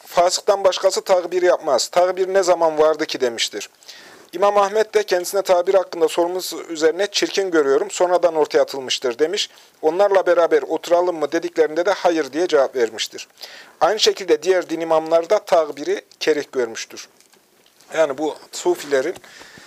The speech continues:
bu, e, kudüm olabilir, def olabilir. Bunlar eşliğinde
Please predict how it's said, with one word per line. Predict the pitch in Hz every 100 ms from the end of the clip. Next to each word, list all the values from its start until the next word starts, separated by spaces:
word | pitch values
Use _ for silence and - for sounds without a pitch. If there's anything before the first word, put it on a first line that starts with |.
| - - _ _ _ _ _ _ _ _ -
bu, | 165 170 156 147
e, | 147 143 143 139 135 -
kudüm | 170 175 175
olabilir, | 160 143 127 127 120
def | 165 -
olabilir. | 160 143 131 131 180 - -
Bunlar | 165 165 180 160
eşliğinde | 156 156 156 151 147 180